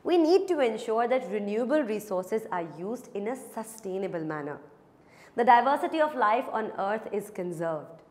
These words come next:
and the damage to environment is kept to a minimum. You see, these little steps from us today could go a long way to ensure a better tomorrow.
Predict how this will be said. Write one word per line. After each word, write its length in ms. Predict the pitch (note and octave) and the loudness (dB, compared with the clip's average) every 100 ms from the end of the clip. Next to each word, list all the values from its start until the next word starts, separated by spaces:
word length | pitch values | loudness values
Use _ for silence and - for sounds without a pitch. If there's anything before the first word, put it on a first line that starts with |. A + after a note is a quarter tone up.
| _ _ | _ _
and 140 | F3 F#3 | -6 -4
the 60 | |
damage 440 | E3+ A3+ D4+ A3+ - | 6 8 8 4 0
to 120 | G#3 | -4
environment 540 | F3+ F3+ F3 F#3 A3 - | -2 0 0 0 -4 -6
is 100 | G3+ - - | -10 -10 -6
kept 360 | A3+ A3 - - | -4 -4 -6 -8
to 140 | G#3 | -4
a 100 | A3 | -4
minimum. 520 | E3 F3 G#3 E3 C3 - - - _ - - - C4+ | -6 -2 -2 -2 -8 -16 -20 -20 _ -20 -20 -8 -2
You 140 | D4+ | 2
see, 300 | F4+ G4 G#3 | 6 6 4
these 180 | D4+ D4+ | 2 2
little 320 | A#3+ B3+ E4+ | 2 2 2
steps 460 | E4+ - A#3+ B3 - | 0 2 2 2 0
from 260 | B3+ B3+ - | 2 2 4
us 240 | G#3+ - | 4 4
today 400 | - F#3+ F#3+ F#4+ - | -4 -2 0 -2 -4
could 200 | A3 D3+ | -8 -4
go 180 | A#3+ B3 | 0 0
a 80 | G3+ | 0
long 380 | G3+ B3+ E4+ F#4 | 2 2 4 4
way 160 | A3+ A3 | 2 0
to 140 | A3 | -2
ensure 340 | G#3 G3+ G#3+ G3 | -6 -4 -4 -4
a 100 | A#3+ | -4
better 360 | - E3 G3+ | -6 -2 -2
tomorrow. 520 | G3+ F3 D#3 D3 D3 | -2 -4 -6 -6 -6